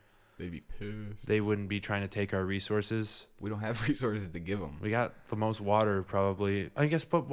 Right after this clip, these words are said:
Speaker 2: you could probably
Speaker 1: Well, you
Speaker 2: find
Speaker 1: always
Speaker 2: water
Speaker 1: have
Speaker 2: everywhere else, I guess, if
Speaker 1: Yeah.
Speaker 2: you could make it all the way to Earth.
Speaker 1: Right. That's my line of thinking, is, like, there's probably so many of us out there.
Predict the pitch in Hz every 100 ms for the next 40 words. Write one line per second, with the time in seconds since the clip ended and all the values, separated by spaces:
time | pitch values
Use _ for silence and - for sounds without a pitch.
0 | 123 165 - 139 135 - - 160 156 147
1 | 139 139 135 127 98 101 101 92 85 104
2 | 110 107 104 104 98 87 104 98 95 92
3 | 85 67 117 - _ - 117 - 117 113
4 | 92 82 80 85 92 90 95 92 95 101
5 | - 92 85 - 95 90 87 90 90 90
6 | 90 - 95 95